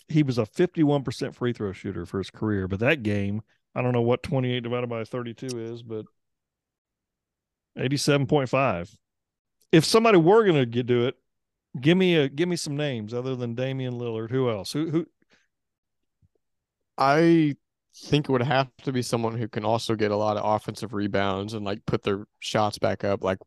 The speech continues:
Speaker 2: pretty much what he did, 'cause he had, like, fifty rebounds in that game too, I think, is what Wilt did. But, like, there's not gonna be any, like, true centers like Joel or Jokic or anyone like that. I could see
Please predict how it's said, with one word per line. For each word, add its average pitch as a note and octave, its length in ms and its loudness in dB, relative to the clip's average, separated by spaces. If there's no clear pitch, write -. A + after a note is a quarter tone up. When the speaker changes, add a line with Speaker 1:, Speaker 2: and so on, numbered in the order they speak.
Speaker 2:
pretty D3 180 2
much A2 180 2
what G2+ 160 0
he A#2 200 0
did, F2+ 220 -6
'cause A2 120 -8
he A#2+ 60 4
had, B2+ 120 4
like, F#2+ 160 -2
fifty A#2 320 -2
rebounds G2+ 500 -4
in G2 80 -6
that F#2 160 -6
game F#2+ 240 -4
too, G2+ 340 0
I A2 180 -4
think, G2 380 -6
is G2 120 -10
what F#2+ 180 -4
Wilt G2 300 -4
did. F#2+ 320 -6
But, G2+ 360 2
like, A#2 160 -2
there's A#2+ 200 4
not A#2+ 160 2
gonna A#2+ 140 2
be A#2 140 4
any, A2 160 2
like, G2+ 260 -8
true B2 420 2
centers A2 580 2
like G2+ 200 -4
Joel G2 800 0
or G2 400 -4
Jokic G2+ 680 0
or G#2 60 -2
anyone G2+ 280 -6
like G2 200 -6
that. G2+ 220 0
I G#2+ 120 2
could - 160 -4
see A#2 460 0